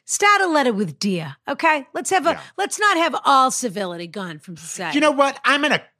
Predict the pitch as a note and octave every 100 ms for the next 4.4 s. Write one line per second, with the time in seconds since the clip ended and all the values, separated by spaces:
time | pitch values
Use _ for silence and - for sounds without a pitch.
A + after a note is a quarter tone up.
0 | - - - G#3+ G3+ F#3+ E3+ D#3+ C#3 -
1 | - C3 - - G2+ D2+ - A#3 A#3 D#3
2 | B2+ A2 - - D3+ D3+ D#3 D3+ F#3 D#3
3 | B2+ F2 - F#2 F#2+ G2 G#2 G2 G2+ E2
4 | C#2 C#2 C#2+ C2